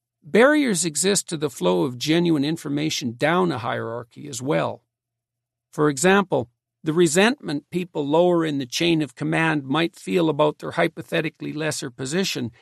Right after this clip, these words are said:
can make them loath to act productively on information from above, or, in the worst case,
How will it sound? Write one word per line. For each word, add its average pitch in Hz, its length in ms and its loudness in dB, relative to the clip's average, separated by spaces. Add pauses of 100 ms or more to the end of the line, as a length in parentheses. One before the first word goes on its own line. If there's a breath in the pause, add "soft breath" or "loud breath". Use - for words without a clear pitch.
(260 soft breath)
can 196 160 2
make 226 240 2
them 185 160 0
loath 214 640 6
to 185 160 -4
act 196 320 2 (100)
productively 156 720 0
on 135 180 -2
information 151 640 -2
from 147 200 -2
above, 143 600 2 (720)
or, 190 380 4
in 131 120 0
the 127 60 0
worst 208 360 0
case, 117 320 -6